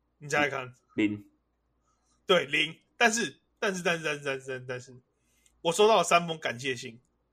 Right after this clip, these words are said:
Speaker 2: 怎样？
Speaker 1: 然后，然后，然后都还有一封，还有一封录-，录取通知。
Speaker 2: 嘿。
Speaker 1: 你知道录取通知是哪间公司吗？你可以猜猜看。
Speaker 2: 科技业。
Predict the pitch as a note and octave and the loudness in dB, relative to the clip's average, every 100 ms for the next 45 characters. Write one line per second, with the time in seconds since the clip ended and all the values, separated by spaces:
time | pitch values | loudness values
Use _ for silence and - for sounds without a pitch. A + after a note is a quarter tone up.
0 | _ _ - G2 F#2+ F#2 - - E3+ G3 | _ _ -8 -4 -4 -4 -16 -2 0 0
1 | _ - E3+ G3+ - - E3+ G3+ G3+ D#3 | _ -4 0 0 -2 0 2 4 2 -2
2 | F3+ - D3+ D#3 F#3 _ _ _ _ _ | -4 -4 -4 -4 -14 _ _ _ _ _
3 | _ - - F#3+ F3+ D#3+ D#3 F#3 E3 D#3 | _ -18 -2 2 2 2 -6 -6 -10 -10
4 | - D#3+ - A#2+ B2+ B2+ B2 A#2 _ _ | -8 -8 -8 -16 -16 -16 -18 -20 _ _
5 | _ _ _ - A2 F#2 - _ _ _ | _ _ _ -12 -10 -10 -16 _ _ _
6 | _ _ - E3+ C4 G#3+ E3+ F3 F3 E3 | _ _ -4 2 4 4 -2 -4 -4 -4
7 | C3 C3+ C3+ C3 B2+ B2 B2 C3+ B2+ B2+ | -4 -6 -8 -8 -8 -8 -6 -8 -6 -10
8 | A#2+ B2 B2 _ _ _ _ _ _ _ | -12 -14 -18 _ _ _ _ _ _ _
9 | _ _ _ _ _ _ _ _ _ _ | _ _ _ _ _ _ _ _ _ _
10 | - - G#2+ A2+ G#2+ G#2 F2 | -18 -4 -4 -2 -4 -4 -6